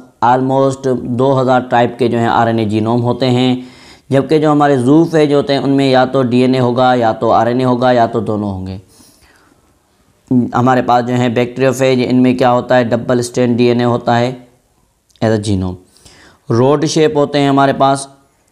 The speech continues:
तकरीबन इनके कैप्सिड, इनके जो है स्फेरिकल होते हैं, इनके पास हेड और टेल होता है। अच्छा, नेक्स्ट हमारे पास है कि इनको जो है एग्जांपल हमारे पास जो है tobacco mosaic वायरस और कॉलीफ्लावर mosaic वायरस आते हैं।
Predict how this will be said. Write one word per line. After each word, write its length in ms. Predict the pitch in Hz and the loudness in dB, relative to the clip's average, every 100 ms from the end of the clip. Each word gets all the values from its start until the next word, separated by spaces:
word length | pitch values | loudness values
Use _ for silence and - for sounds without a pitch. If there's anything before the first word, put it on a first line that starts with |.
| _ | _
तकरीबन 420 | 131 127 135 123 | -4 0 0 2
इनके 260 | 127 127 127 | 2 2 0
कैप्सिड, 440 | 123 123 - 131 127 - _ _ _ _ _ _ | 0 -2 0 -2 -4 -12 _ _ _ _ _ _
इनके 280 | 127 117 127 | -4 0 2
जो 80 | 123 | 2
है 160 | 123 | 0
स्फेरिकल 560 | 113 - 131 135 139 143 | -2 -2 0 0 2 2
होते 240 | 139 135 | 0 0
हैं, 260 | 135 131 131 | 0 0 0
इनके 240 | 131 127 123 | 0 0 0
पास 220 | 123 117 | 0 0
हेड 300 | 117 120 117 | 0 0 0
और 140 | 117 | -2
टेल 180 | 117 113 | 0 0
होता 280 | 104 95 92 | 0 -2 -6
है। 140 | 95 - _ _ - _ - - _ _ | -6 -14 _ _ -20 _ -20 -20 _ _
अच्छा, 240 | 139 160 170 | -4 0 0
नेक्स्ट 380 | 151 170 170 | 2 0 0
हमारे 260 | 185 180 175 | 0 2 0
पास 260 | 170 165 156 | 2 0 2
है 120 | 156 | 0
कि 140 | 131 | 0
इनको 320 | 143 151 139 | 0 -2 0
जो 120 | 143 143 | 0 2
है 200 | 139 139 | 0 0
एग्जांपल 420 | 120 107 131 131 135 | -2 -2 -2 0 0
हमारे 280 | 131 131 | 0 0
पास 220 | 127 123 123 | 0 0 0
जो 100 | 123 | -2
है 100 | 123 | -2
tobacco 460 | 117 120 120 123 | 0 0 0 0
mosaic 340 | 123 117 120 120 | 2 0 -2 0
वायरस 460 | 117 117 120 117 | 0 2 0 -2
और 140 | 117 113 | -4 -4
कॉलीफ्लावर 640 | 120 117 113 117 107 107 | 0 0 -2 -2 -2 -2
mosaic 320 | 110 104 104 104 | -4 -6 -6 -6
वायरस 340 | 98 98 95 | -6 -6 -8
आते 220 | 90 95 | -12 -10
हैं। 160 | 98 | -12